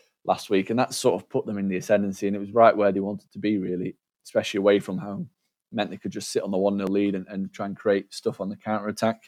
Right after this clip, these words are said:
Exactly where they wanted to be. Chris Wilder got his tactics spot on on the day, and, you know, even if they got a nil-nil draw away from home at Crystal Palace, it's not the worst result in the world.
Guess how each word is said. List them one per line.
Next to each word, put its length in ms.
Exactly 400
where 140
they 60
wanted 240
to 100
be. 340
Chris 220
Wilder 240
got 140
his 100
tactics 460
spot 200
on 120
on 120
the 60
day, 300
and, 200
you 140
know, 320
even 220
if 100
they 80
got 160
a 40
nil-nil 320
draw 220
away 220
from 140
home 160
at 80
Crystal 260
Palace, 260
it's 120
not 140
the 60
worst 320
result 300
in 60
the 60
world. 300